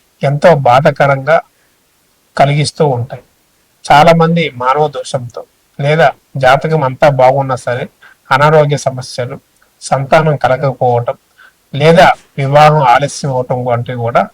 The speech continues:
ఎంతో జరుగుతూ ఉంటాయి. అసలు ఎందుక ఏమిటా, మీ యొక్క జాతకం పూర్తిగా విశ్లేషణ చేసి జాతక చక్రం అందరిని వేసి అసలు ఏం జరుగుతుంది, ఏంటి, ఫ్యూచర్, పాస్ట్, ప్రజెంట్ ఎట్లా చేసుకోగలిగితే మీకు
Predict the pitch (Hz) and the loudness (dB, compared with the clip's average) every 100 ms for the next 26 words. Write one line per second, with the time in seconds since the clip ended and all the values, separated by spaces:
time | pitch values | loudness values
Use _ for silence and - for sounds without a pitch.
0 | _ _ _ - 143 151 196 170 131 127 | _ _ _ -6 -4 0 2 2 0 -8
1 | 131 139 139 147 127 117 127 156 185 _ | -8 -6 -4 -4 -4 -4 -4 -4 -10 _
2 | _ _ _ _ _ _ _ _ _ 135 | _ _ _ _ _ _ _ _ _ -6
3 | 123 151 131 123 147 175 165 123 131 135 | -4 -6 -6 -4 -2 2 2 0 -8 -6
4 | 127 - _ _ _ - 143 143 139 127 | -6 -6 _ _ _ -8 -2 0 0 -2
5 | 120 131 151 151 123 139 139 156 135 123 | 0 -2 -2 -6 -4 -6 -6 -6 -6 -8
6 | - 131 - 127 - 120 117 - _ _ | -10 -10 -8 -12 -10 -10 -10 -14 _ _
7 | _ _ - 143 135 139 151 - 131 147 | _ _ -10 0 0 0 -4 -4 -4 -4
8 | 135 123 120 127 120 120 123 165 - _ | -6 -8 -8 -8 -10 -12 -12 -14 -16 _
9 | _ _ 139 - 131 143 147 139 135 131 | _ _ -8 -8 -6 -4 -2 -4 -6 -8
10 | 131 127 127 143 131 - 135 - 135 120 | -10 -10 -8 -10 -10 -10 -10 -6 -8 -2
11 | 123 127 - 135 - - 127 135 143 151 | -2 -2 -6 -18 -14 -12 -8 -8 -8 -12
12 | _ _ _ _ 143 131 170 - 156 - | _ _ _ _ -4 -2 -2 0 -4 -4
13 | 151 147 147 147 156 143 - | -6 -4 -6 -6 -6 -8 -8